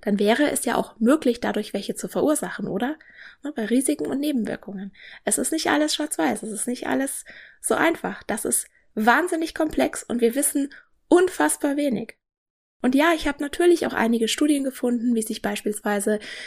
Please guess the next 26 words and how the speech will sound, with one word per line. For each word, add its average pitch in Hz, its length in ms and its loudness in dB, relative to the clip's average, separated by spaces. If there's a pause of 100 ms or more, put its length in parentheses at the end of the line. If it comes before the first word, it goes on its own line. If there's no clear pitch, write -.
(260)
die 220 100 4
Mikrobiota-Zusammensetzung 233 1400 0
im 220 100 2
Darm 220 240 0
ändert 233 480 0
bei - 160 -2
einer 202 260 -2
Ernährungsumstellung 214 1040 0
oder 202 160 -4
einer 196 240 -2
Diät 254 400 4
oder 202 140 -4
einer 208 180 -4
Gewichtsabnahme. 220 720 -2 (400)
Aber 233 360 0
auch 254 280 2
in 262 120 2
diesen 339 260 2
Studien 208 600 -2
wurden 277 320 0
mal 240 200 0
wieder 240 180 0
keine 233 380 -2
Ko-, - 180 -2
Kofaktoren 247 600 -4
berücksichtigt. - 760 -6